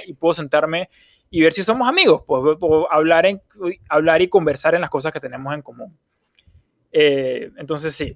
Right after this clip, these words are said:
yo creo que, yo creo que eso es el porqué de persisten e-, estos tests.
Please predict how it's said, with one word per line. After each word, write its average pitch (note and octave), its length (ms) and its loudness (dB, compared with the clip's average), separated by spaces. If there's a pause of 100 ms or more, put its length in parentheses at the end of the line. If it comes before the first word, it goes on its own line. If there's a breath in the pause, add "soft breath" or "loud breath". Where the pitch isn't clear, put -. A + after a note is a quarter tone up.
(120)
yo D3 160 -2
creo E3+ 180 6
que, F3 140 2 (180)
yo D#3 100 0
creo F#3+ 180 4
que - 100 2
eso E3+ 260 6
es E3+ 300 2
el F#3 220 -2
porqué C#3 360 -2
de E3+ 220 4
persisten E3 600 -6
e-, E3+ 200 -8
estos E3 440 -6
tests. - 380 -4